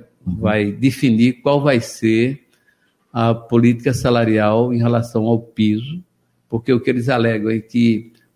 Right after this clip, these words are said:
Speaker 2: o, vai, com essa proposta houve um rebate, um rebaixamento,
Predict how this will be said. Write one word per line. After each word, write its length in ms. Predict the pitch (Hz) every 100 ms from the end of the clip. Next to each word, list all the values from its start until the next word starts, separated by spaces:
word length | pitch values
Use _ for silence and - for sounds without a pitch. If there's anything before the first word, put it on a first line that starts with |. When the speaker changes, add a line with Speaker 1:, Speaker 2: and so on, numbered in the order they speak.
| _ _
Speaker 2:
o, 320 | 131 131 131
vai, 460 | 127 127 123 - - - _ -
com 100 | 135
essa 260 | 123 -
proposta 560 | 120 131 113 117 110 127
houve 160 | 113
um 80 | 127
rebate, 800 | 117 151 165 147 139 - - - -
um 140 | 113
rebaixamento, 1040 | 117 127 135 127 - 107 107 110 135 -